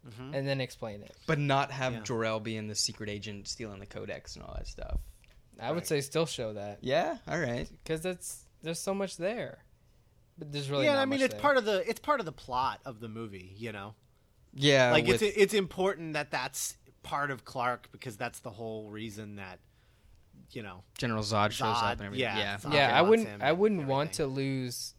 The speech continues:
Speaker 2: any bit of General Zod in this film.
Speaker 3: Oh, not at
Speaker 2: Like,
Speaker 3: all.
Speaker 2: you
Speaker 3: I
Speaker 2: could,
Speaker 3: want
Speaker 2: you,
Speaker 3: more. Are
Speaker 2: like,
Speaker 3: you
Speaker 2: if
Speaker 3: kidding
Speaker 2: someone,
Speaker 3: me?
Speaker 2: if someone recut the film, that's fine, but you cannot touch anything that has General Zod in it because I
Speaker 3: No.
Speaker 2: think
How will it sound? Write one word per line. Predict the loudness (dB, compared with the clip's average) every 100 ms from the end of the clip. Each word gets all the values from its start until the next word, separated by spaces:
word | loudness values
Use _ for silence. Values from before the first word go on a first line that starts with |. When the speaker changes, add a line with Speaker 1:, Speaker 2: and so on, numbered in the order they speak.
| _ _
Speaker 2:
any | -2 -2 -2 -4 -8 -12 -20 _ _ -4
bit | 0 0 -2
of | -4 -4 -6 -6
General | -2 0 0
Zod | -2 -4 -4 -4
in | -8
this | -10 -12
film. | -12 -6 -2
Speaker 3:
Oh, | 0
not | 2 0 2 4 4
at | 4
Speaker 2:
Like, |
Speaker 3:
all. | 4
Speaker 2:
you | 4
Speaker 3:
I |
Speaker 2:
could, | 4
Speaker 3:
want | 2
Speaker 2:
you, | -2
Speaker 3:
more. | -2 -2 -2
Are | -2
Speaker 2:
like, | 0
Speaker 3:
you | 2
Speaker 2:
if | 4
Speaker 3:
kidding | 4
Speaker 2:
someone, | 4
Speaker 3:
me? | 2 -4 -8
Speaker 2:
if | -2
someone | 2 2 2
recut | 0 0 -2
the | -2
film, | -4 -2 0 -2 -6 -12 _ _ _ _ -20 -8
that's | 0 0 0
fine, | 0 0 0
but | -2
you | -6
cannot | -6 -2 -2 -2 -2
touch | -4 -4 -8
anything | -6 -6 -4 -4
that | -4
has | -4 -4 -4
General | -6 -4 -6
Zod | -4 -6
in | -6
it | -10 -6
because | -2 0
I | 0
Speaker 3:
No. |
Speaker 2:
think | 0 -2 -2